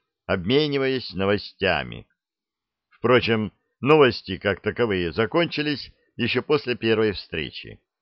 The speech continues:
Ну, на взгляд стороннего наблюдателя, конечно. Купцу сообщили,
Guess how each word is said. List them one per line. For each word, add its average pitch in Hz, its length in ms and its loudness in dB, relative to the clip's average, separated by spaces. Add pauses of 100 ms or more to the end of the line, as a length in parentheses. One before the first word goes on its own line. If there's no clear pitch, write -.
(460)
Ну, 107 280 2
на 107 160 2
взгляд 98 440 2
стороннего 92 680 -2
наблюдателя, 135 760 2
конечно. 92 580 -8 (1120)
Купцу 147 420 0
сообщили, 104 680 2